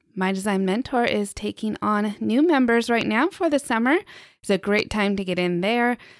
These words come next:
before things start picking up in the fall. If you're looking to start your own business, change careers, summer is a great time to do that. The longer days, you just have a little bit more time, it seems,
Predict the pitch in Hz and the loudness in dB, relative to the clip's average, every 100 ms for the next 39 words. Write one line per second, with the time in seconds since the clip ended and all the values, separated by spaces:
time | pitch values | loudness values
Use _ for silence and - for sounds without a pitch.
0 | _ _ - 208 - 226 220 247 233 220 | _ _ -4 -4 0 0 0 0 0 0
1 | 214 - 208 - 202 202 220 214 185 - | -2 -2 -6 -2 -2 -2 -2 -4 -4 -8
2 | 180 208 190 170 180 175 175 185 196 185 | -4 -2 -2 -2 -4 -4 -4 -6 -6 -6
3 | 175 - 175 - 175 170 - 165 165 294 | -8 -8 -6 -6 -8 -8 -8 -8 -4 -4
4 | 294 302 294 285 - - - - 175 165 | 0 0 2 0 -4 -14 -18 -6 -4 -4
5 | - 190 202 254 240 240 233 - 208 226 | -6 -6 0 0 2 0 -2 -2 -2 -2
6 | 208 - 196 185 175 - - 147 139 160 | -4 -6 -6 -6 -6 -6 -8 -10 -10 -12
7 | - - 185 170 - - _ _ - 180 | -18 -8 -6 -6 -10 -16 _ _ -6 0
8 | 208 240 240 214 202 202 196 202 - 208 | 0 2 2 2 0 0 -4 -8 -8 -6
9 | 196 196 190 175 - 208 311 339 240 240 | -4 -2 -2 -2 -2 -6 -4 -2 0 -2
10 | 254 254 262 233 - - 170 170 | 0 2 2 2 -2 -4 -4 -4